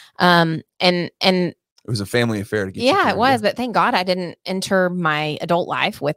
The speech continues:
Speaker 1: debt, right? So I'm so grateful for that and for them and the sacrifices they made. Um, so I think there was a lot of push about, um,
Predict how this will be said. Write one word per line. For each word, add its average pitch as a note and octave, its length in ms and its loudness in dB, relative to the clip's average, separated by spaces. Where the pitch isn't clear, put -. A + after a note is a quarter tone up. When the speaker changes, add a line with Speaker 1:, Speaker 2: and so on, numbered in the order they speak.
Speaker 1:
debt, A3 300 0
right? E3+ 300 -2
So F3 200 2
I'm F3 140 -2
so B3+ 220 2
grateful D3+ 380 -4
for D3 120 -6
that C#3+ 260 0
and E3+ 120 -4
for D#3+ 140 0
them D#3+ 220 2
and D#3+ 80 -2
the D3 60 -2
sacrifices - 640 -8
they C#3 140 -4
made. D3 360 0
Um, A#3 240 4
so - 100 -2
I D4+ 100 2
think G#4+ 180 -2
there A3+ 120 4
was G3+ 120 0
a F3 80 2
lot D#3 260 2
of F3 100 -4
push F3 360 0
about, D3+ 560 2
um, E3 640 2